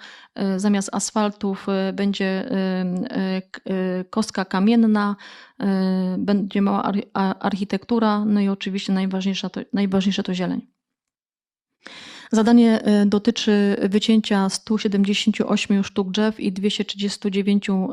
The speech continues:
metrów kwadratowych krzewów, e, z uwagi na to, że i wymieniamy, e, infrastrukturę, e, w-, w-, wodno-ściekową, e, to uszkodzimy, e, systemy korzeniowe. Drzewa są już stare, także podjęliśmy się tutaj, że,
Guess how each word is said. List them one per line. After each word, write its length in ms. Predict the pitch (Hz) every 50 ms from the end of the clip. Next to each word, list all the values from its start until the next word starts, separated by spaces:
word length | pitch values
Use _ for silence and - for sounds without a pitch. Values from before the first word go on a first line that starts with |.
| - 196
metrów 300 | 196 196 196 - 196 -
kwadratowych 540 | - 196 185 185 185 214 196 190 185 175 -
krzewów, 560 | - - - 208 196 196 202 233 254 - - - - - - - - - - -
e, 360 | 196 196 196 196 196 196 202
z 120 | 196 202
uwagi 420 | 196 202 196 202 202 196 196 202 196
na 140 | 196 190
to, 180 | 196 - 202 196
że 400 | 190 190 196 196 196 196 196 190 -
i 120 | - 202
wymieniamy, 800 | 190 208 214 214 208 202 202 202 202 202 196 190 190 190 190 - -
e, 300 | - 196 190 190 190 190
infrastrukturę, 1040 | - - - - 214 214 202 - 214 208 - - - 214 - - - 226 220 208 202
e, 140 | 196 196 196 - - - - - - _ -
w-, 1400 | - 190 190 190 190 185 185 185 185 185 185 185 185 185 185 185 185 185 185 185 185 190 190 - - 190 190 190 190 - - -
w-, 140 | - 185
wodno-ściekową, 920 | 185 202 208 202 214 202 - - 214 - - 208 190 202 208 214 220 226 240 -
e, 300 | - - 185 185 196 -
to 200 | - - 214 214
uszkodzimy, 840 | - - 202 - - - 196 185 208 208 202 190 190 190 190 190 - - 196 190 190 185 180 180 185 185 - -
e, 40 |
systemy 380 | - - 220 - - 208 202 196
korzeniowe. 600 | 202 202 190 196 196 196 202 208 208 226 240 254 254 - - - - - - -
Drzewa 320 | - 196 208 208 202 202
są 180 | 196 - 196 190
już 220 | 185 185 180 -
stare, 640 | - - - - - 208 208 208 214 214 220 233 233 -
także 300 | - 202 185 202 190 196
podjęliśmy 460 | 190 - 190 190 190 202 196 - - 202
się 160 | - - 190
tutaj, 400 | - 190 - 196 190 185 185 196 -
że, 600 | 185 190 196 196 190 190 190 190 190 185 180